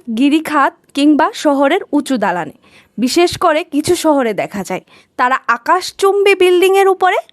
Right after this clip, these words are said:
বাসা বাঁধে, কারণ শহরের পায়রা বা ছোট পাখিরা এদের প্রধান খাদ্য। যখন পেরিগ্রিন ফ্যালকন তার শিকারকে লক্ষ্য করে, তখন এটি আকাশ থেকে স্টোপ নামে এক বিশেষ কৌশলে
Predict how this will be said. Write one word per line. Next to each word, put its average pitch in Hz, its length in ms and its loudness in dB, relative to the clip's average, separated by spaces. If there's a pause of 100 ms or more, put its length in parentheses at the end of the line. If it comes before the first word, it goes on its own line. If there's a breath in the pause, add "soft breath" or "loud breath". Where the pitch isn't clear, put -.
(220)
বাসা 196 320 -2
বাঁধে, 196 220 -14 (560 soft breath)
কারণ 254 320 0 (360)
শহরের 302 420 2 (500 loud breath)
পায়রা 302 360 0 (220)
বা 247 80 0 (200)
ছোট 392 220 2 (140)
পাখিরা 311 320 0 (100)
এদের 254 160 -2 (140)
প্রধান 262 400 0
খাদ্য। 160 240 -10 (1900 loud breath)
যখন 285 280 0 (160)
পেরিগ্রিন 269 440 2 (100)
ফ্যালকন 202 360 -2 (200)
তার 254 200 0
শিকারকে 311 480 0 (140)
লক্ষ্য 220 300 -2 (100)
করে, 269 160 0 (180)
তখন 247 220 0 (100)
এটি 349 140 -2 (180)
আকাশ 294 220 -4 (120)
থেকে 349 200 -2 (180)
স্টোপ 294 380 0 (180)
নামে 311 240 2 (240)
এক 233 60 -6 (160)
বিশেষ 349 260 0 (100)
কৌশলে 359 440 0